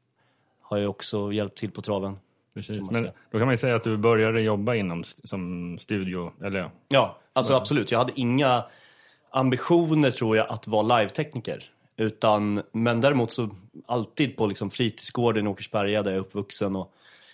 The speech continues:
Speaker 1: skolan på gymnasiet och sådär, så liksom,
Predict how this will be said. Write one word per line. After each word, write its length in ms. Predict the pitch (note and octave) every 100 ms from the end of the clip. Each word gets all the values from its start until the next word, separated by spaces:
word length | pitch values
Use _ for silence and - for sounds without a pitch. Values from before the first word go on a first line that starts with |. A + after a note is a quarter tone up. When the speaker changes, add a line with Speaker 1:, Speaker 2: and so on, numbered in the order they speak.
| _
Speaker 1:
skolan 680 | - - B2 G2+ A2+ G#2+ G#2
på 120 | -
gymnasiet 540 | G#2+ G#2 G#2+ G#2+ G#2+ -
och 60 |
sådär, 220 | - G2 F2+
så 320 | - F#2+ F#2
liksom, 920 | F#2+ - F#2+ F2+ F2 D2+ G#1 G1+ -